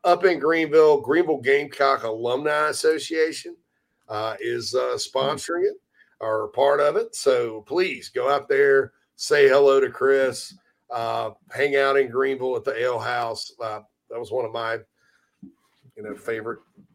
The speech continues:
old stomping grounds <laughs> back in, when I lived in Greenville. Uh, that one and the one downtown, but this is the one on Woodruff Road. Uh, if you can, if you can beat the traffic out there, man,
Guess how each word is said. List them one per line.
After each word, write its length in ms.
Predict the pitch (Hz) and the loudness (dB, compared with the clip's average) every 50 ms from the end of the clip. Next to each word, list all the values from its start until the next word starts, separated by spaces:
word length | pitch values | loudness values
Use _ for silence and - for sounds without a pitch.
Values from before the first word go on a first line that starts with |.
| _ - | _ -12
old 200 | 113 110 113 113 | -10 -10 -8 -10
stomping 460 | - - - 117 117 107 113 117 110 | -10 -6 -4 -2 -2 -2 -4 -4 -6
grounds 380 | 104 107 107 110 113 113 110 - | -4 -4 -4 -4 -4 -6 -6 -6
<laughs> 60 | - | -2
back 200 | 143 151 139 - | -2 -2 0 -2
in, 120 | 151 160 - | -4 -6 -6
when 200 | - 131 139 143 | -2 0 0 2
I 60 | 139 | 2
lived 200 | 147 151 143 131 | 2 2 2 2
in 120 | 135 127 143 | 2 0 0
Greenville. 360 | 160 156 147 143 160 165 156 - _ _ - - - - - - - | 0 2 4 4 4 4 4 0 _ _ -14 -14 -12 -12 -12 -4 2
Uh, 220 | 143 135 131 131 127 | 4 4 6 6 6
that 200 | 147 160 165 180 | 6 6 6 6
one 140 | 175 175 175 | 6 4 4
and 80 | 165 | 6
the 60 | 160 160 | 6 8
one 160 | 165 165 156 | 8 6 6
downtown, 460 | 160 156 156 147 - 160 165 156 139 | 6 6 6 4 4 4 4 4 4
but 80 | 139 143 | 0 -2
this 120 | 143 139 | -4 -4
is 60 | 139 | -2
the 60 | 147 | 0
one 160 | 147 143 143 135 | 2 2 2 2
on 120 | 127 123 | 2 0
Woodruff 320 | 131 131 127 127 120 - | -2 -4 -4 -6 -6 -4
Road. 360 | 131 131 131 131 127 123 117 113 | 0 2 2 2 2 0 -2 -4
Uh, 180 | 110 107 107 110 | -4 -4 -6 -8
if 120 | 117 107 | -8 -8
you 80 | 123 123 | -10 -10
can, 260 | 120 117 107 104 98 _ _ _ _ _ _ _ - | -10 -10 -10 -12 -18 _ _ _ _ _ _ _ -4
if 100 | 196 226 | -2 2
you 100 | 220 254 | 2 2
can 140 | 180 151 127 | 0 0 -4
beat 300 | - 165 180 208 220 - | 0 2 2 2 2 -2
the 60 | 147 | -2
traffic 580 | - - - 151 160 160 160 143 - 131 113 113 | 0 2 4 4 6 6 4 4 2 0 -2 -2
out 260 | 120 113 110 107 - | -2 -2 -4 -4 -6
there, 200 | - 113 107 104 104 | -8 -8 -6 -6 -8
man, 360 | 104 107 104 104 104 104 95 | -8 -8 -8 -8 -10 -12 -14